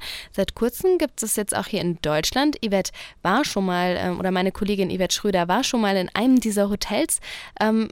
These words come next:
Yvette, was genau kann ich mir denn überhaupt darunter vorstellen?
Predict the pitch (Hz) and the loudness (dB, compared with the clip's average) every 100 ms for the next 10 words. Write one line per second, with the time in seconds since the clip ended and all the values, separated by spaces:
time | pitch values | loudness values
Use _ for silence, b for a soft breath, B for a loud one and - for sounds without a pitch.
0 | - 226 214 214 - 196 226 - - 233 | -6 -2 0 0 -2 -2 -2 0 0 2
1 | 214 208 - - 240 247 226 214 202 208 | 4 2 0 -2 -2 0 0 2 2 2
2 | 196 196 185 - 180 175 175 190 208 - | -2 -2 -4 -4 -4 -4 -4 -4 -6 -6
3 | 143 - - 147 139 | -6 -4 -4 -6 -6